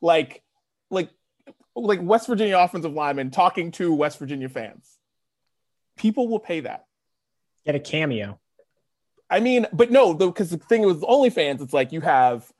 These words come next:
Speaker 1: like, you can, like, literally, like, make certain videos for them. There's, like, live chatting and stuff like that.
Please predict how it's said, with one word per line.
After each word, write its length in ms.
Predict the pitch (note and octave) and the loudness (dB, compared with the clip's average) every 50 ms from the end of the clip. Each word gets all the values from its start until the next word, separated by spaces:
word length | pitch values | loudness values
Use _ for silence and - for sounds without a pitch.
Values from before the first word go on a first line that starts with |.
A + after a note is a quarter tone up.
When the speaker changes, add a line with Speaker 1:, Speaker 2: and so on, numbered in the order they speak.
| _ _ - | _ _ -2
Speaker 1:
like, 340 | D3 C3 B2 A#2+ A2 _ _ _ _ _ _ _ _ _ - | -2 -2 0 -2 -6 _ _ _ _ _ _ _ _ _ -14
you 180 | D3 D3 F#3+ F3+ | -8 -6 -6 -4
can, 260 | G3 E3+ D#3+ D3+ C#3+ | -4 -6 -6 -4 -2
like, 200 | D3 D3 C3 C#3+ | -2 -2 0 0
literally, 380 | E3 G3 F#3+ F3+ E3+ D#3+ D#3 | -2 -2 0 0 0 0 0
like, 180 | D3+ C#3+ C#3 C3 | 0 -2 -2 -4
make 500 | C#3 D3+ D#3 D#3 D3 C3+ C3 _ _ _ _ _ _ | -2 0 0 0 0 -2 -8 _ _ _ _ _ _
certain 400 | - - - F3 E3+ D3+ D3+ C#3 | -18 -6 -4 -4 -4 -4 -4 -6
videos 500 | D3 D3+ D3+ D3+ D3+ D3 D3 C#3+ C#3+ - | -6 -4 -4 -2 -2 -2 -2 -4 -8 -8
for 240 | - E3+ D#3+ D#3 D3+ | -6 -2 -2 -2 -2
them. 460 | D3 D3 D3 D3 C#3+ C#3+ C#3 C3+ C3+ - | -2 -6 -6 -6 -6 -8 -8 -12 -14 -6
There's, 240 | - D3 C#3+ C3+ | -4 -4 -4 -4
like, 120 | C3 B2 B2 | -6 -10 -6
live 600 | B2+ D3 D3 D3+ D3 C#3+ C#3 C#3+ C#3+ C3 C3 - _ _ _ | -4 -2 -2 -2 0 -2 -2 -2 -4 -6 -10 -20 _ _ _
chatting 480 | - - F#3 D3 C#3+ C#3+ D3 C#3+ D3 | -8 -2 -2 0 0 0 -2 -4 -6
and 120 | C#3+ C#3+ C3+ | -8 -12 -6
stuff 260 | - D3+ C#3 - - | -6 -6 -6 -6 -8
like 180 | B2 A#2+ G#2+ | -12 -10 -6
that. 400 | - G3 G3+ G3 F#3 F3+ D3 - | -4 0 2 2 2 2 0 -2